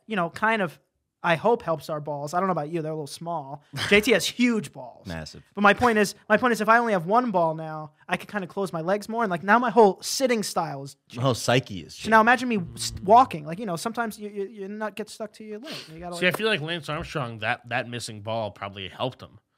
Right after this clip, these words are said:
Speaker 3: 'Cause
Speaker 2: How
Speaker 3: think,
Speaker 2: so?
Speaker 3: think about sitting on a bike, you know.
Speaker 1: Sitting on a bike, top ten worst punishments ever.
Speaker 2: True.
Speaker 1: So he
Speaker 3: I,
Speaker 1: should
Speaker 3: I feel like one ball, you can just kinda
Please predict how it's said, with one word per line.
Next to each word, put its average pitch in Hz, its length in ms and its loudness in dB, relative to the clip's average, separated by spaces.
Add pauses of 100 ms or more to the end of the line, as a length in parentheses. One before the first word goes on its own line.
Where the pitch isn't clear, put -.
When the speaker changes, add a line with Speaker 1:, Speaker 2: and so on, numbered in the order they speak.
(600)
Speaker 3:
'Cause 139 100 -6
Speaker 2:
How 101 80 2
Speaker 3:
think, 185 100 2
Speaker 2:
so? 98 100 -2
Speaker 3:
think 190 140 -2
about 175 180 2
sitting 165 260 -2
on 131 80 -2
a 117 40 -4
bike, 107 420 -2
you 101 60 -12
know. 90 260 -14 (480)
Speaker 1:
Sitting 185 280 -8
on 196 80 -2
a 202 40 0
bike, 185 360 4
top 165 260 -2
ten 185 260 -2
worst 160 300 -6
punishments 143 420 -14
ever. 135 180 -14 (200)
Speaker 2:
True. 113 440 -10 (440)
Speaker 1:
So - 160 4
he 208 140 6
Speaker 3:
I, - 20 4
Speaker 1:
should - 160 4
Speaker 3:
I 143 80 6
feel 185 120 2
like 160 120 4
one 147 240 0
ball, 135 260 4
you 127 80 0
can 123 140 -10
just - 120 -12
kinda 120 160 -4